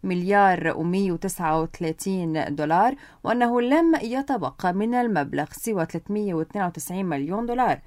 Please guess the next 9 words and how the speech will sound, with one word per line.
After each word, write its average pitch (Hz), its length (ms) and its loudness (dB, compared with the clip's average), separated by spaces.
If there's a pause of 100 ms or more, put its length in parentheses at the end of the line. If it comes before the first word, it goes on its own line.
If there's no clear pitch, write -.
(240)
توجهت 170 500 -4
للحكومة 220 600 -2
بسؤال 240 460 0
عن 233 280 0
مدى 240 280 -2
صحة 190 420 -8
ما 165 160 -4
يتم 202 240 -4
تداوله، 180 640 0